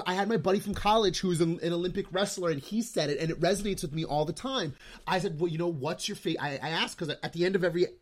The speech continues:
at, at, at the end of every interview, I asked, you know, two questions, one of which is, "What's your favorite experience about being a dad or f-, favorite thing?" And his literal word for word response was, "The fact that I can create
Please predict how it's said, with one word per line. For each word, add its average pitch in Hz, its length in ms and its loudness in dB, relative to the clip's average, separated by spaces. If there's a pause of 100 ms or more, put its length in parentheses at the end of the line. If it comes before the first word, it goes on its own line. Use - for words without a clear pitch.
(120)
at, - 200 -8
at, 160 280 -2
at 143 460 -4
the 175 100 2
end 180 80 0
of 190 80 2
every 175 180 0
interview, 147 320 -4
I 143 160 -4
asked, 135 320 2 (300)
you 151 100 0
know, 135 140 2
two 185 220 0
questions, 175 460 0
one 135 200 0
of 135 100 -2
which 151 160 -2
is, 151 100 -8
"What's 127 280 -6
your 156 80 -4
favorite 151 440 -4 (240)
experience 147 440 -2
about 151 180 -2
being 156 380 0
a 151 120 -4
dad 175 280 0
or 170 40 -2
f-, - 120 -10 (160)
favorite 156 240 -2
thing?" 185 140 2 (100)
And 180 120 0
his 240 440 2 (400)
literal 247 480 4
word 214 400 0
for 277 120 -2
word 262 200 0
response 262 520 -2 (160)
was, 196 220 0 (300)
"The 214 100 4
fact 208 440 2
that 226 180 8
I 180 240 6
can 175 480 0 (200)
create 170 680 0